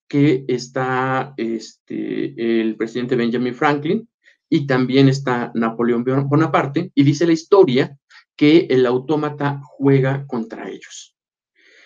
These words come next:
En este caso, obviamente, posteriormente se da, eh, pues, lo, la, la parte de poder identificar qué era lo que se tenía,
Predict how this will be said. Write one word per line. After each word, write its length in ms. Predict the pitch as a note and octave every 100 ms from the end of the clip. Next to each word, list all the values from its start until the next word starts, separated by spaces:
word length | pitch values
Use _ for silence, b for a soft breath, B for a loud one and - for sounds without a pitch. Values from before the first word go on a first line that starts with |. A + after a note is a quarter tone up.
| b
En 160 | C#3+ D3+
este 240 | A3 C#4
caso, 440 | C#4 F#3 - C#3+ - -
obviamente, 880 | C3 C#3+ E3+ F#3 D#3+ C#3 C#3+ C#3+ - _ _ _ _ _ _
posteriormente 880 | D#3+ D#3+ E3 D3+ F3 F3+ F#3 F#3 F#3+
se 200 | F#3 C#3+
da, 680 | D3 D3+ D3+ D3 C#3+ C#3 C3+
eh, 340 | B2 A#2+ G#2+ - _
pues, 220 | A2 G#2+
lo, 200 | A2+ A#2 A#2
la, 320 | A2+ A2 A2
la 220 | A#2 A2+
parte 280 | C3+ C3+ D3+
de 100 | C#3
poder 300 | C#3 B2 B2
identificar 720 | C#3 C#3 C#3 A#2+ A#2 C3+ C#3
qué 320 | C3+ C3+ C#3+
era 140 | D3+ D3+
lo 180 | A#2
que 80 | -
se 160 | - A2+
tenía, 480 | A#2+ B2+ B2 -